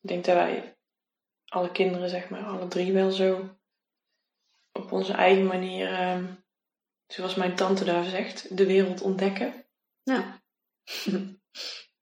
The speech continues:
Speaker 1: Dus het scheelt al heel veel dat vanaf daar geen druk is of zo. Want ik denk dat juist vanuit familie die druk, als, als je die het ergste kan voelen.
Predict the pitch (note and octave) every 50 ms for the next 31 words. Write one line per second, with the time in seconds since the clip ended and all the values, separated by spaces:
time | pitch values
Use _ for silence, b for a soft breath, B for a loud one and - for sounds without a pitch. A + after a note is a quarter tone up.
0 | _ _ _ _ _ _ _ _ _ _ _ _ _ - G#3 G3 F#3+ F#3+ F#3+ -
1 | - - - _ _ _ _ _ _ _ _ _ _ _ _ _ _ _ _ _
2 | _ _ _ _ _ _ _ _ _ _ _ _ _ _ _ _ _ _ _ _
3 | _ _ - G3 - - A#3 A#3 A#3 A#3 A3+ G#3+ G#3+ A#3 A3+ A3+ G#3+ G3 G#3 G3+
4 | G3+ - - G#3 G#3 G3+ G3 G3+ G3+ G#3 G#3 G3+ G3+ G3 G3 G3 G3+ G3 F#3+ F#3+
5 | F#3+ - - - G3 G3+ - - F3+ E3 - - - - - - E3+ D#3+ D#3+ E3
6 | - _ _ _ _ _ _ _ _ _ _ _ _ _ _ _ _ _ _ -
7 | F3+ F#3 F3+ F3+ - - F#3 F#3 F#3 - F#3+ F#3 - - - - - _ _ -
8 | - F3+ F3+ F3+ F#3+ G#3 G#3 - - - F#3+ F#3 F#3 F#3 F#3 - - F3+ F3+ F#3+
9 | F#3+ F#3+ G3 G3 F#3+ F3 F3 E3+ - F3 F3 G3+ A3+ - - - F3+ F#3 - -
10 | - - - - F3+ F3+ - - - F3+ F3+ F3+ F3+ F3+ - - _ _ _ _
11 | _ _ _ _ _ _ _ _ _ _ _ _ _ _ _ _ _ _ _ _
12 | _ _ _ - - E3 F#3 F3+ F#3 F#3 - - F#3 F#3 F#3 - - - F#3+ F3+
13 | E3+ - - G3 F#3+ F#3+ F#3+ - - -